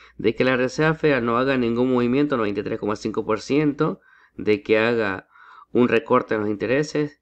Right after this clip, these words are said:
seis coma cinco por ciento. Con el barómetro nos vamos a la noticia. Wall Street recorta las expectativas del S and P quinientos a medida que aumenta el riesgo geopolítico. Y lo están recortando para final de año, muchachos,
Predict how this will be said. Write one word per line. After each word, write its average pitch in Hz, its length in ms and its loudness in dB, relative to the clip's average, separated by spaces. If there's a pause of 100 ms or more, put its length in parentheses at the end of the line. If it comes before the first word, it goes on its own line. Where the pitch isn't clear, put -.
seis 117 400 -2
coma 110 300 -2
cinco 101 400 -6
por 87 160 -6
ciento. - 580 -12
Con 101 160 -2
el 107 60 2
barómetro 139 640 2
nos 110 140 0
vamos 117 340 -2
a - 20 -2
la 101 120 -2
noticia. - 520 -10
Wall 120 280 2
Street 135 260 -2
recorta 123 420 -4
las 127 160 -4
expectativas 113 720 -4
del 104 140 -2
S 113 200 -8
and - 80 -10
P 107 120 -6
quinientos 120 560 -4
a 107 120 -4
medida 107 360 -4
que 104 140 -8
aumenta 107 680 -6
el 92 220 -4
riesgo 110 580 -8
geopolítico. 92 960 -8 (220)
Y 101 160 -4
lo 110 80 -6
están 117 300 -4
recortando 113 640 -4
para 95 180 -4
final 95 400 -6
de 107 120 -4
año, 113 220 -4
muchachos, 98 640 -8